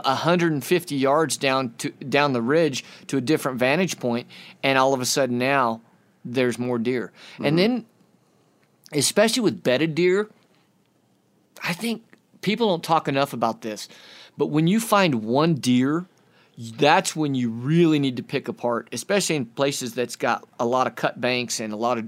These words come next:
Speaker 1: small draws like Nebraska, western Nebraska. Um, you need to find those other deer. I don't know how many times I've been stalking in on one buck, and it turns out there's four bucks in there with him.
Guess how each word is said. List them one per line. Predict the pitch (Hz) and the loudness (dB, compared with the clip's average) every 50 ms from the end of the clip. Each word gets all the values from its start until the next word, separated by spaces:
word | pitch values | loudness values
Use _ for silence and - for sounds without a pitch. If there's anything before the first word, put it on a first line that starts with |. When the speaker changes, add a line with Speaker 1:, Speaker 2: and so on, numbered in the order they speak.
| - - | -10 -10
Speaker 1:
small | - - - 127 123 123 123 | -8 -6 -4 -2 0 0 -2
draws | 113 123 127 123 117 120 120 120 123 110 117 | -2 -4 -2 0 0 2 2 2 0 -2 -2
like | 117 113 110 | -2 -4 -4
Nebraska, | 98 101 98 101 120 143 165 175 170 - - 113 | -6 -10 -8 -4 -2 -2 0 -2 -2 -4 -6 -6
western | 110 120 120 - - 120 117 | -6 -6 -6 -6 -8 -8 -8
Nebraska. | 110 107 120 147 175 214 - - 110 110 - - - - - - - - - - _ | -8 -6 -4 -4 -4 -4 -6 -8 -10 -12 -12 -14 -20 -20 -20 -20 -20 -20 -20 -14 _
Um, | - 127 127 127 123 120 113 107 107 _ _ _ _ _ _ _ _ _ _ _ _ _ _ - | -2 0 2 2 2 0 -2 -4 -8 _ _ _ _ _ _ _ _ _ _ _ _ _ _ -14
you | 120 113 117 147 196 220 | -12 -4 0 2 4 4
need | 226 226 175 | 4 4 2
to | 165 | 0
find | - - 156 151 160 151 143 | 0 2 2 4 4 4 2
those | 139 127 135 | 0 2 0
other | 131 120 117 | 0 0 0
deer. | 113 123 160 143 113 - | 0 0 0 0 0 0
I | 107 139 156 | 2 2 2
don't | 175 165 | 2 2
know | 139 127 | 0 0
how | 127 143 | 2 2
many | 160 175 180 | 2 2 0
times | 165 - 165 160 156 147 - - | 0 0 0 0 0 0 -2 -2
I've | - 135 139 135 127 | 0 0 0 0 -2
been | 135 127 120 117 - _ _ _ _ _ _ | -4 -4 -6 -10 -12 _ _ _ _ _ _
stalking | - - - - - 156 156 151 - 160 151 | -10 -8 -4 0 2 2 2 2 0 -2 -2
in | 147 143 | 0 0
on | 135 127 123 113 110 | 0 0 0 -2 -2
one | 123 143 139 120 | 0 0 0 0
buck, | 101 139 147 135 117 117 - - _ _ - - - - | 2 2 2 2 2 0 -4 -12 _ _ -20 -18 -8 -4
and | 135 127 131 | -2 -2 -2
it | - | -2
turns | - 156 156 143 131 | -2 -2 0 0 2
out | 139 135 120 | 0 0 0
there's | - 117 113 | -2 -6 -8
four | - - 139 143 139 120 | -8 -6 -4 -2 -2 0
bucks | 107 127 120 120 - - 123 | 0 0 -2 -2 -4 -6 -6
in | 120 113 107 | -4 -4 -4
there | 107 107 | -6 -6
with | 104 107 107 107 | -8 -8 -10 -10
him. | - - - | -12 -14 -16